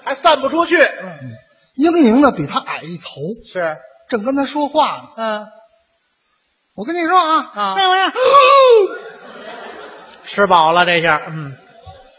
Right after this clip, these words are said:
Speaker 2: 一点没糟践啊。
Speaker 1: 那是。他海拔也低呀。嗯。
Speaker 2: 给英宁气的。
Speaker 1: 是。
Speaker 2: 这前面是哪个丫头片子？
Speaker 1: 嗯。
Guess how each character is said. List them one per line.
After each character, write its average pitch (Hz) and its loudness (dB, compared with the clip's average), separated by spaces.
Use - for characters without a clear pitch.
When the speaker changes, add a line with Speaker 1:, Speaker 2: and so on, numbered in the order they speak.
Speaker 2:
一 233 2
点 160 0
没 196 4
糟 247 8
践 175 2
啊。 147 -6
Speaker 1:
那 208 -4
是。 208 0
他 214 -4
海 196 0
拔 214 6
也 233 6
低 254 -2
呀。 208 4
嗯。 156 -14
Speaker 2:
给 165 -6
英 202 -2
宁 190 -2
气 - -10
的。 180 -4
Speaker 1:
是。 185 -2
Speaker 2:
这 190 -16
前 175 -10
面 294 -8
是 277 -6
哪 165 -6
个 175 -8
丫 202 -4
头 277 -6
片 247 -6
子？ 135 -14
Speaker 1:
嗯。 233 -6